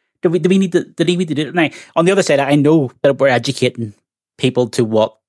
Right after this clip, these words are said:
our lived experiences are and the history that we have in the area, but it just sometimes feels like, like that. And I've grown up through the stages of being in community groups and all the rest of it, and people coming in and they're asking you the questions, and they've got the questionnaire on their clipboard, and they're asking you all the bits and pieces, and you're like,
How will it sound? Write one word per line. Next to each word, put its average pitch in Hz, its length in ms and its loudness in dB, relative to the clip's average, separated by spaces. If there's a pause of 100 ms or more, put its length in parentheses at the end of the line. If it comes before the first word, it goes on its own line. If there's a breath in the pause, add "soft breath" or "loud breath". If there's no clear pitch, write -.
our 113 220 -4
lived 120 160 -2
experiences 120 520 -6
are 110 140 -6
and 110 140 -2
the 113 60 -2
history 120 320 -10
that 117 80 -16
we 107 160 -20
have - 200 -20
in 135 60 -14
the 147 120 -4
area, 127 180 0 (500 soft breath)
but - 80 -6
it 127 80 0
just - 240 -2
sometimes 123 500 -2
feels 120 440 -4 (160)
like, 139 360 -6
like 151 200 -2
that. 127 260 -2
And 147 100 2
I've 180 220 0
grown 139 220 2
up 127 100 -2
through 123 240 -4
the 120 80 -4
stages 120 460 -6
of 117 160 -10
being 123 200 0
in 120 100 -2
community 120 300 -6
groups 120 280 -10
and 120 80 -16
all 127 100 -10
the 131 80 -8
rest 113 240 -14
of 120 60 -20
it, - 120 -20 (300)
and - 80 -10
people 127 220 0
coming 113 240 -4
in 107 240 -4 (180 soft breath)
and 113 160 -2
they're 113 80 0
asking 110 360 0
you 104 40 0
the 113 80 -2
questions, 104 480 -8
and 107 80 -4
they've 107 80 -4
got 127 140 -4
the 127 60 -4
questionnaire 110 540 -2
on 113 120 2
their 120 80 -2
clipboard, 113 500 -6
and 113 80 -6
they're 110 100 -4
asking 135 340 0
you 123 80 2
all 131 60 4
the 123 140 0
bits 127 220 -6
and 117 120 -4
pieces, 120 400 -10
and 131 80 -6
you're 127 100 -6
like, 143 140 -12